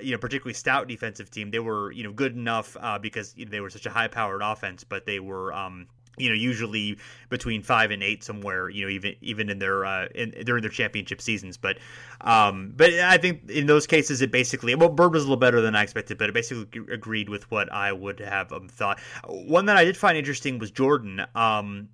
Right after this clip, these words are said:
a-, and this is one where defensive win shares and defensive box pl-,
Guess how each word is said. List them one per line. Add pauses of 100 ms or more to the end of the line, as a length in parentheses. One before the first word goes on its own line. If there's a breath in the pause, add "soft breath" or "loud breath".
a-,
and
this
is
one
where
defensive
win
shares
and
defensive
box
pl-,